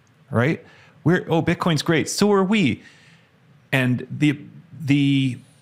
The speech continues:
I mean, this is what scammers do. They find something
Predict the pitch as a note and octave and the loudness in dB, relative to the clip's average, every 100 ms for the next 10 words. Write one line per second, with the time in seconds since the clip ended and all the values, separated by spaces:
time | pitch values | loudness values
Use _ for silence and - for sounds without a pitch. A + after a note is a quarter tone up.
0 | - - C#3 D3 E3 F3+ D#3 E3+ - D#3+ | -20 -4 0 2 2 0 0 0 0 -2
1 | D3 C3+ A#2 E3 C#3+ F#2 - A#2 A2+ - | 0 0 0 0 0 0 -4 -4 -4 -4
2 | D#3+ E3 D3+ D3+ C#3 C#3 B2 A#2+ A2+ | 0 0 0 -2 -2 -2 0 0 -2